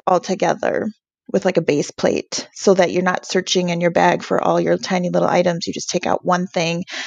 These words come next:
And also, it's really well designed so that it's meant to be washed and reused over and over. So that's another reason why it's all one,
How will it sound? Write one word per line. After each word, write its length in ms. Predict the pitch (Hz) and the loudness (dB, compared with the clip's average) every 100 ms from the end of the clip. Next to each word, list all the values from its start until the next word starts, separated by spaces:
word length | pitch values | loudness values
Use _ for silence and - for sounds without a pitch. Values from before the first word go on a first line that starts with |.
| - | -2
And 100 | 202 - | 0 4
also, 580 | 233 240 196 170 170 165 | 4 4 4 6 6 4
it's 260 | - 165 - | 2 0 -2
really 260 | 196 180 175 | 4 4 6
well 240 | 175 170 | 4 2
designed 540 | 170 175 175 170 175 | -2 0 0 0 -6
so 140 | - 175 | -8 -2
that 140 | 165 - | -2 0
it's 240 | 165 - | -4 0
meant 220 | 180 175 | 0 0
to 80 | - | 0
be 140 | 180 165 | 2 2
washed 480 | 160 175 - - | 4 2 0 -4
and 120 | 175 165 | -6 -6
reused 500 | 160 151 160 180 - | -4 -2 -2 -6 0
over 300 | 175 165 170 | 2 2 0
and 80 | 180 | -4
over. 520 | - 180 - 151 160 - - - | -2 -4 0 0 0 -2 -14 -12
So 100 | - | 2
that's 160 | 185 175 | 2 2
another 340 | 180 175 175 | 0 4 2
reason 260 | 165 165 180 | 2 0 0
why 200 | 175 147 | 0 0
it's 140 | 147 - | -2 0
all 380 | 170 160 - - | 2 2 -2 -8
one, 460 | - 185 190 202 | -8 -2 0 0